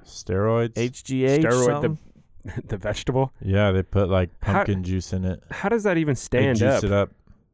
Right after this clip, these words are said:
Speaker 1: It doesn't.
Speaker 3: Dude.
Speaker 1: It's a pumpkin. It's on the ground.
Speaker 3: It
Speaker 1: What do you mean
Speaker 3: still
Speaker 1: stand
Speaker 3: stands
Speaker 1: up?
Speaker 3: up.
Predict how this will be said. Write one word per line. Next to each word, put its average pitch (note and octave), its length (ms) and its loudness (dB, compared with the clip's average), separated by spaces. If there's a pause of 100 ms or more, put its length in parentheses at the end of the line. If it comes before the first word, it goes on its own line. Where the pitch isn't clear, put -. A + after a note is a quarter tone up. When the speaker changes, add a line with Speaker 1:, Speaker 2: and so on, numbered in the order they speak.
(760)
Speaker 1:
It G2+ 80 -6
doesn't. C3+ 280 4
Speaker 3:
Dude. A2+ 520 2
Speaker 1:
It's - 140 -6
a G#2+ 60 -6
pumpkin. A#2+ 400 -2
It's F#2 180 -8
on G#2 100 -2
the G2 80 -2
ground. G2 460 -4 (680)
Speaker 3:
It A#2 80 -10
Speaker 1:
What C#3+ 40 -6
do D#3+ 40 -2
you E3+ 40 -2 (120)
mean D3+ 80 2
Speaker 3:
still C3 40 0 (260)
Speaker 1:
stand D3 100 0
Speaker 3:
stands C3+ 380 0
Speaker 1:
up? G#2+ 240 0
Speaker 3:
up. - 60 -20